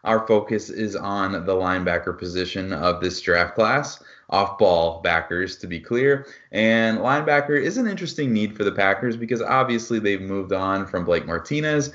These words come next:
and they've added former Iowa Hawkeye and Cleveland Brown Christian Kirksey. But Kirksey's kind of on that two-year deal that's basically a prove-it deal with an out after the first season if the Packers wanted to move on or if injuries continued to be a concern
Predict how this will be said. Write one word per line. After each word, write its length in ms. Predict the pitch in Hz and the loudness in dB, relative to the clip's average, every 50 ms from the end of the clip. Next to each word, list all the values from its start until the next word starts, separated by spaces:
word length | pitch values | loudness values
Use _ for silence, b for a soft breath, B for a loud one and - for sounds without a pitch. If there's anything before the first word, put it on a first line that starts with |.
| B B B B B B | B B B B B B
and 140 | - 113 120 | 2 4 6
they've 120 | 117 107 | 6 6
added 460 | 98 107 110 117 113 113 110 117 117 | 4 4 4 4 4 4 4 2 -4
former 420 | - - 120 123 117 113 113 110 107 | -4 -2 0 0 2 2 2 2 2
Iowa 440 | - 98 104 104 104 101 101 98 | 2 2 4 4 6 6 4 2
Hawkeye 480 | 101 101 98 98 98 - 104 101 95 95 | 0 0 -4 -4 -2 0 2 2 4 4
and 280 | 95 90 82 92 92 92 | 2 2 0 -2 -4 -6
Cleveland 460 | - - 104 101 95 98 95 92 87 | -6 -4 -4 -4 -4 -6 -6 -6 -4
Brown 380 | 87 92 92 92 92 92 87 | -4 -4 -2 -2 -4 -6 -8
Christian 480 | 90 - 107 98 - - - 92 87 80 | -2 0 -2 -2 0 -6 -8 -8 -8 0
Kirksey. 580 | - 151 151 151 151 - - 101 92 92 92 B B B B B B B B | 2 2 2 2 -2 -6 -6 -4 -4 -4 -6 B B B B B B B B
But 160 | - 113 110 | 0 0 2
Kirksey's 400 | - 220 226 - - 233 202 165 | 0 -6 -6 -4 -4 -4 -4 -4
kind 200 | - - 156 147 | -4 -2 0 0
of 60 | 147 139 | 2 2
on 160 | 135 131 131 | 4 4 4
that 280 | 120 117 104 - - | 2 2 2 0 -6
two-year 440 | - - 147 143 139 135 120 117 117 | -6 -2 -2 0 2 2 4 4 4
deal 300 | 113 110 107 110 110 107 | 4 2 4 4 4 4
that's 160 | 107 104 107 | 2 0 -4
basically 560 | - - 143 175 170 - 156 135 - 120 110 107 | -6 -4 -4 -4 -2 -2 -4 -2 0 2 4 4
a 40 | |
prove-it 600 | 101 - - - 131 127 123 113 98 98 90 - | 2 0 -2 -2 0 0 2 2 2 2 0 0
deal 420 | 90 92 90 92 90 90 90 90 B B B B B | -4 -4 -2 0 2 2 0 -2 B B B B B
with 160 | - 101 95 | -2 0 0
an 100 | 95 92 | 0 -2
out 340 | 90 95 98 98 98 95 - | -2 0 2 2 2 2 0
after 280 | 90 92 92 - - 95 | 0 -2 -2 -2 -4 -8
the 100 | 87 85 | -10 -8
first 300 | - - 90 87 - - | -4 -4 -4 -4 -4 -6
season 340 | 98 92 85 92 90 - 73 | -6 -6 -4 -6 -6 -6 -6
if 120 | 90 - | -6 -6
the 60 | - | -8
Packers 440 | 90 - 92 90 90 90 92 87 - | -6 -2 0 0 0 0 -2 -4 -2
wanted 260 | 98 104 110 110 104 | -2 0 0 0 0
to 80 | 104 104 | -2 -2
move 220 | 104 107 101 98 | -2 -2 0 0
on 280 | 104 101 101 101 98 92 | -2 -2 0 -2 -2 0
or 120 | 92 92 | -2 -4
if 120 | 90 - - | -4 -6 -8
injuries 440 | 101 95 92 95 92 92 92 90 | -8 -8 -2 0 0 0 0 -2
continued 460 | - - 90 87 - 98 92 95 90 87 | -8 -12 -12 -10 -8 -6 -4 -4 -4 -4
to 100 | 98 90 | -6 -6
be 200 | 87 92 92 90 | -4 -2 -2 -2
a 60 | 85 | -2
concern 640 | - 92 85 - - 95 90 90 90 87 87 87 | -2 -6 -8 -2 0 2 2 2 2 0 -2 -6